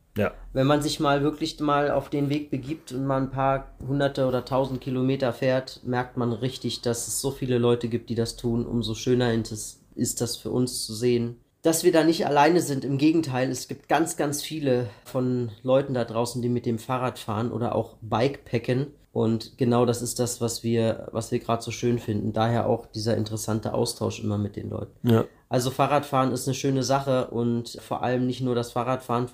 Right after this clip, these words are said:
Speaker 2: bis zur Arbeit, sondern eben auch mal, mal länger fahren, mal vielleicht mal ein paar Tage oder Wochen, eine Woche oder sowas, irgendwo hinfahren mit dem Fahrrad durch die Gegend, meinetwegen auch wieder zurückfahren,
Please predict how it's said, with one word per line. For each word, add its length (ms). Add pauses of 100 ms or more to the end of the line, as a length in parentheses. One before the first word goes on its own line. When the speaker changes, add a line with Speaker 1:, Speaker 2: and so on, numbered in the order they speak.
Speaker 2:
bis 220
zur 120
Arbeit, 400
sondern 320
eben 220
auch 140
mal, 380 (580)
mal 160
länger 280
fahren, 360
mal 120
vielleicht 380
mal 120
ein 100
paar 160
Tage 400
oder 480
Wochen, 420 (320)
eine 160
Woche 300
oder 200
sowas, 560 (160)
irgendwo 280
hinfahren 380
mit 80
dem 80
Fahrrad 340
durch 160
die 80
Gegend, 460 (440)
meinetwegen 540
auch 140
wieder 200
zurückfahren, 800